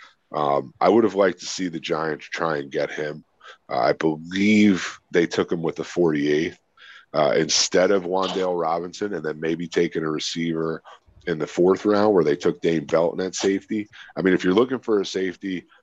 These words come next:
I'm a Penn State guy. You guys know that. Uh, Jaquan Brisker is, uh,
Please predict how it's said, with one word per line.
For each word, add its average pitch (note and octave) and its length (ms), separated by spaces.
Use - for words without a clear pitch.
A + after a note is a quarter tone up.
I'm F#2 120
a G#2 60
Penn G2 220
State F2+ 380
guy. E2+ 180
You E2+ 140
guys E2+ 320
know E2 240
that. D#2+ 320
Uh, D#2 200
Jaquan F#2+ 460
Brisker F2+ 580
is, D#2+ 440
uh, D2 400